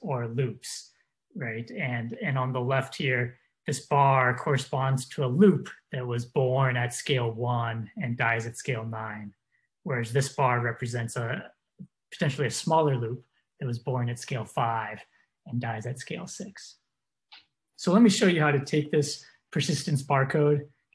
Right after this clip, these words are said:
and turn it into a diagram. So all you do is you take each bar and you turn that bar into a point in the plane. So this red bar on top,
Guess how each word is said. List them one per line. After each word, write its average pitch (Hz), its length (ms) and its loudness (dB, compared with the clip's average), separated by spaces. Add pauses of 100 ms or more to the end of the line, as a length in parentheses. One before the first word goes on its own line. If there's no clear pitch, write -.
and 135 180 0
turn 135 240 0
it 147 120 -2
into 143 260 -2
a 127 40 -2
diagram. 120 640 -2 (840)
So 185 340 0
all 254 140 4
you 269 120 2
do 208 140 6
is 156 100 6
you 147 100 0
take 175 320 -2
each 185 300 -2
bar 160 480 0 (460)
and 151 160 4
you 151 80 2
turn 185 280 8
that 175 280 4
bar 156 440 4
into 143 280 -2
a 117 60 -2
point - 680 0 (160)
in 151 100 0
the 131 80 0
plane. 120 500 -2 (500)
So 151 180 4
this 190 240 6
red 156 340 4
bar 151 240 6
on 131 160 2
top, 120 460 -2